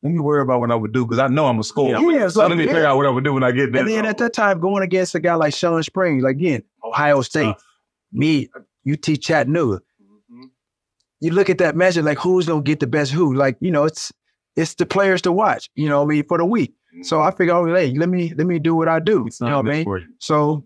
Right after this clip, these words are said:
Speaker 2: that's what I did. I scored. And then, like I said, I signed the thing. Like I said, it's, I just, I didn't even really think too much about it. It was like during,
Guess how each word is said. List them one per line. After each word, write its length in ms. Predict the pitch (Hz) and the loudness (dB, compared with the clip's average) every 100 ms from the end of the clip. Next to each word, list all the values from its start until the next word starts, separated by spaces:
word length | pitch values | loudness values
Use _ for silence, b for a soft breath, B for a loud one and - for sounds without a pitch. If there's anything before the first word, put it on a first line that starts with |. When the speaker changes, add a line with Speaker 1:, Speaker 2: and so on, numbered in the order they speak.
| - | -2
Speaker 2:
that's 240 | 143 165 | 0 0
what 100 | 170 | 0
I 100 | 165 | 0
did. 200 | 165 175 | 0 2
I 80 | 160 | 0
scored. 500 | - 156 165 170 165 | 0 0 2 2 0
And 120 | 123 139 | 0 0
then, 220 | 143 139 | 0 0
like 140 | 143 135 | 0 0
I 20 | |
said, 280 | 147 139 - _ _ _ - | 0 0 -2 _ _ _ -6
I 80 | 151 | -4
signed 360 | - 135 135 | 0 0 0
the 60 | 131 | 0
thing. 240 | 143 135 | 0 0
Like 120 | 131 | 0
I 20 | 139 | 2
said, 120 | 131 | 2
it's, 140 | 131 - _ | 0 -2 _
I 80 | - | -4
just, 220 | 135 117 - | -2 -4 -2
I 120 | 156 | 0
didn't 120 | 196 | 0
even 120 | 190 170 | 0 0
really 160 | 160 | 0
think 220 | 165 170 175 | 0 -2 -2
too 120 | 160 | -2
much 180 | 151 131 | -2 -2
about 320 | 127 151 95 | 0 0 0
it. 60 | - _ - | -6 _ -4
It 80 | 165 | -2
was 100 | 160 | 2
like 200 | 147 110 | 0 0
during, 360 | 156 160 156 | 0 0 -2